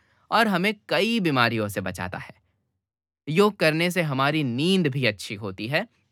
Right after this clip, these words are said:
और हम ज्यादा energetic महसूस करते हैं। योग हमें अपने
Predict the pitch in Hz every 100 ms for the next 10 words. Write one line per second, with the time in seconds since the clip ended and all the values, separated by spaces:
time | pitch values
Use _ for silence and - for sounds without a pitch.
0 | - 202 202 196 208 143 135 147 180 135
1 | 135 123 123 123 170 147 127 110 110 110
2 | 95 87 92 - _ _ _ _ _ _
3 | - 147 190 208 170 143 165 151 139 160